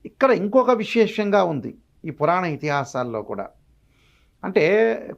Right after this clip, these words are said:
కొన్ని భాద్రపద మాసంలో కూడా సృష్టి క్రమం జరిగిందని శాస్త్రం చెప్పబడుతుంది. ఇక్కడ సంకటహర చతుర్థి అనేది భాద్రపద మాసంలో వచ్చే బహుళ చవితి రోజున కూడా,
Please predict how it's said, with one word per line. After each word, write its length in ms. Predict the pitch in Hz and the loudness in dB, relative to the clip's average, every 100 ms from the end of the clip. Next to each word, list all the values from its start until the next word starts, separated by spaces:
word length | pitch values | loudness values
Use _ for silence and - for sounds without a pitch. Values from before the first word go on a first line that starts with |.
| - | -2
కొన్ని 500 | 208 220 214 208 202 | 0 0 0 -2 -4
భాద్రపద 920 | 120 - 147 214 - 247 254 240 233 | -6 0 2 2 0 0 0 2 2
మాసంలో 680 | 226 220 214 208 202 208 | 2 2 0 -4 0 2
కూడా 180 | 190 196 | 2 0
సృష్టి 380 | 190 170 - 196 | -2 -10 -6 -4
క్రమం 340 | 190 180 180 | -2 -6 -4
జరిగిందని 600 | 170 165 165 156 165 247 - _ _ _ _ | -4 -4 -6 -6 -6 -8 -10 _ _ _ _
శాస్త్రం 500 | - 165 170 - 175 | -4 0 0 -2 -8
చెప్పబడుతుంది. 640 | 151 151 151 139 120 113 98 | -4 -6 -2 -4 -4 -6 -12
ఇక్కడ 140 | - - _ _ _ | -14 -18 _ _ _
సంకటహర 600 | - 151 208 208 202 185 - - | -6 -2 0 2 2 0 -4 -8
చతుర్థి 480 | 160 185 180 151 180 | -6 -4 -4 -4 -2
అనేది 440 | 160 175 247 247 - _ _ 90 | -2 -6 -8 -10 -14 _ _ -4
భాద్రపద 580 | - 147 185 208 196 | 0 2 2 0 2
మాసంలో 680 | 196 190 185 180 175 175 160 | 0 0 -2 -4 -4 -4 -2
వచ్చే 320 | 160 - 165 | -4 -6 -6
బహుళ 360 | 147 143 160 170 - | -2 0 0 -2 -6
చవితి 220 | 143 165 | -6 -4
రోజున 340 | 160 160 156 151 | -4 -4 -6 -6
కూడా, 340 | 151 190 247 | -2 -2 -2